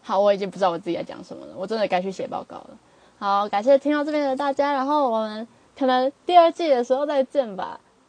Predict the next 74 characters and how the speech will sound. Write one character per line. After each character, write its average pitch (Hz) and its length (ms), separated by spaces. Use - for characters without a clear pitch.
我 254 80
这 294 60
样 370 300
写 214 240
第 240 140
二 233 100
季 233 120
吗？ 208 240
其 359 120
实 392 100
我 269 120
会 302 100
想 233 140
要 226 60
分 254 220
季， 285 160
就 233 140
只 175 120
是 208 100
因 233 140
为 247 100
我 175 140
在， 190 200
我 233 120
在 320 100
PO 269 180
的 202 80
时 202 80
候， 170 80
我 - 80
发 - 160
现 302 140
它 254 80
有 196 80
分 190 220
季 196 180
的 170 80
功 175 240
能， - 80
然 311 140
后 349 60
就 370 120
觉 262 120
得 247 160
好 226 100
像 269 260
跟 233 200
动 240 120
漫 233 140
一 202 60
样， 202 160
做 208 380
就 202 160
是 208 80
一 196 120
季 226 180
十 - 180
三 208 160
集， - 140
好 262 120
像 370 100
也 330 80
不 302 100
错 440 300
欸， 220 120
所 359 160
以 302 60
就 311 120
这 311 80
样 262 160
决 185 160
定 196 280
了。 - 80
那 226 300